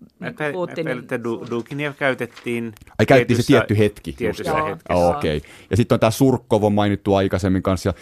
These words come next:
Speaker 3: kaikenlaisia Ivan Iljin, joka on tämmönen tuhat kahdeksansataakaksikymmentä, tuhat yhdeksänsataakaksikymmentäkolme vaikuttanut filosofi. E-, e-, nyt oli vaan tämmöisiä nopeita heittoja siis, mutta että mi-, mi-, mihin tämä rakentuu ja mitä sieltä haetaan?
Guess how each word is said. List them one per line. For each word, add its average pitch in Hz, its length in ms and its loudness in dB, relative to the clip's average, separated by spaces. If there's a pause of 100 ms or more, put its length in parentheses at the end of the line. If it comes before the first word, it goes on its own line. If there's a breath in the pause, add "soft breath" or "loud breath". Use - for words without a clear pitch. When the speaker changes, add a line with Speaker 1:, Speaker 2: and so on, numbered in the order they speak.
(160 loud breath)
Speaker 3:
kaikenlaisia 101 760 0
Ivan 98 500 0
Iljin, 95 480 0
joka 82 280 -2
on 82 100 -4
tämmönen 82 380 -2 (440)
tuhat 90 180 -2
kahdeksansataakaksikymmentä, 87 1000 -2
tuhat 82 180 -4
yhdeksänsataakaksikymmentäkolme 87 840 -2
vaikuttanut 73 460 -4
filosofi. 80 600 -6 (320 loud breath)
E-, - 220 -10
e-, 85 80 -10 (840 loud breath)
nyt 107 220 0
oli 104 120 4
vaan 101 100 0
tämmöisiä 92 220 -2
nopeita 82 380 -2
heittoja 67 420 -6
siis, - 200 -10
mutta 82 180 -8
että 78 260 -6 (460 soft breath)
mi-, 135 380 0
mi-, 170 300 0
mihin 170 320 -2
tämä 101 340 0
rakentuu 82 520 -2
ja 82 80 2
mitä 120 200 0
sieltä 85 280 -4
haetaan? 73 680 -4